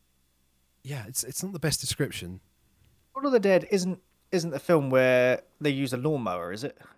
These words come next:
Speaker 1: No,
Speaker 2: As a
Speaker 1: that is
Speaker 2: weapon.
Speaker 1: Brain Dead slash, um, Dead Alive.
Speaker 2: Okay,
Speaker 1: Uh,
Speaker 2: I'm
Speaker 1: Peter
Speaker 2: thinking
Speaker 1: Ja-,
Speaker 2: of something
Speaker 1: Peter
Speaker 2: else
Speaker 1: Jackson's
Speaker 2: completely
Speaker 1: second film. Yeah. Yeah.
Speaker 2: Peter Jackson did not think, okay.
Speaker 1: Peter Jackson's
Speaker 2: Yeah, he did
Speaker 1: first
Speaker 2: horror.
Speaker 1: two films, Bad Taste and Dead Alive.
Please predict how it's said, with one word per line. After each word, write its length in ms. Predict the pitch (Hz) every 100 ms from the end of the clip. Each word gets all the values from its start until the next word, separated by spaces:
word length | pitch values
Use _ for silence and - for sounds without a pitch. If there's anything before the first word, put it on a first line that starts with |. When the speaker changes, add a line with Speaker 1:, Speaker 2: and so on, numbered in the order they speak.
| _ _ _ -
Speaker 1:
No, 120 | 107
Speaker 2:
As 120 | 117
a 40 | 135
Speaker 1:
that 140 | 151
is 160 | 147 120
Speaker 2:
weapon. 100 | -
Speaker 1:
Brain 280 | 147 147 139
Dead 240 | 127 117
slash, 420 | - - 104 - -
um, 760 | 107 101 101 95 95 90 92 80
Dead 160 | 117 98
Alive. 420 | 92 87 73 - _ _ _ _ - _
Speaker 2:
Okay, 180 | 123 110
Speaker 1:
Uh, 40 |
Speaker 2:
I'm 60 | 104
Speaker 1:
Peter 100 | 123
Speaker 2:
thinking 20 | 110
Speaker 1:
Ja-, 40 |
Speaker 2:
of 60 | 104
something 120 | -
Speaker 1:
Peter 60 | 156
Speaker 2:
else 40 | 101
Speaker 1:
Jackson's 320 | 139 - 127
Speaker 2:
completely 220 | 123 98 113
Speaker 1:
second 200 | 107 101
film. 260 | 101 87 - _
Yeah. 200 | 117 98 - _ _ _ _ - - - _ _ _
Yeah. 160 | 113 92 _ _
Speaker 2:
Peter 180 | 170 185
Jackson 460 | 208 190 - 101 - _ _ _ -
did 160 | 135
not 340 | 143 147 139 - _ -
think, 220 | 160 139 _ _ _ _ -
okay. 380 | 202 - _ _ _ _ _ _ _ _
Speaker 1:
Peter 160 | 180 240
Jackson's 380 | 214 202 151 131
Speaker 2:
Yeah, 20 |
he 40 |
did 60 | 151
Speaker 1:
first 120 | 156
Speaker 2:
horror. 100 | 123
Speaker 1:
two 40 | 160
films, 360 | - 160 104
Bad 280 | - 143 156
Taste 320 | - 156 135
and 220 | - 117 104
Dead 160 | 131
Alive. 460 | 127 120 107 85